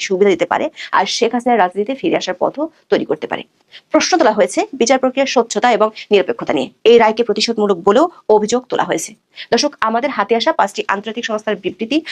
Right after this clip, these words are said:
আমরা পর্যালোচনা করেছি। সেগুলোর বিশদ বিবরণে যাওয়ার আগে এক নজরে এসব সংস্থাগুলোর বিবৃতির মূল পয়েন্টগুলো দেখে নিই। শেখ হাসিনার মৃত্যুদণ্ডের বিপক্ষে সবচেয়ে কঠোর বিবৃতি দেয় হিউম্যান রাইটস ওয়াচ। সাবেক প্রধানমন্ত্রীর অনুপস্থিতিতে বিচার ও মৃত্যুদণ্ড ন্যায্য বিচারের পরিপন্থী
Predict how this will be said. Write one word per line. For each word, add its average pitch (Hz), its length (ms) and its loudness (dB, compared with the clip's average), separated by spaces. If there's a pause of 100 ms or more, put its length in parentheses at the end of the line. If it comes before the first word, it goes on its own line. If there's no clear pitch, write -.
(180)
আমরা 185 160 -2 (120)
পর্যালোচনা 180 440 -2
করেছি। - 240 -4 (400)
সেগুলোর 247 360 4
বিশদ 233 340 0
বিবরণে 214 340 4
যাওয়ার 180 180 4 (140)
আগে 196 140 -4 (260)
এক 214 60 -6 (140)
নজরে 196 280 -4
এসব 208 140 0 (280)
সংস্থাগুলোর 220 560 2
বিবৃতির 202 400 -2
মূল 175 100 2 (120)
পয়েন্টগুলো 202 560 0
দেখে - 180 -8
নিই। - 100 -8 (340)
শেখ 277 160 2
হাসিনার 330 240 6
মৃত্যুদণ্ডের 240 380 2
বিপক্ষে 226 360 0
সবচেয়ে 247 340 -4
কঠোর 330 380 2
বিবৃতি 165 260 0
দেয় - 120 0 (220)
হিউম্যান 202 240 4
রাইটস - 220 -2
ওয়াচ। - 180 -2 (300)
সাবেক 226 200 2
প্রধানমন্ত্রীর 226 420 2 (160)
অনুপস্থিতিতে 262 500 2 (360)
বিচার 233 260 4 (100)
ও - 20 6 (120)
মৃত্যুদণ্ড 226 360 2 (340)
ন্যায্য 208 240 0 (140)
বিচারের 254 300 0
পরিপন্থী 196 500 0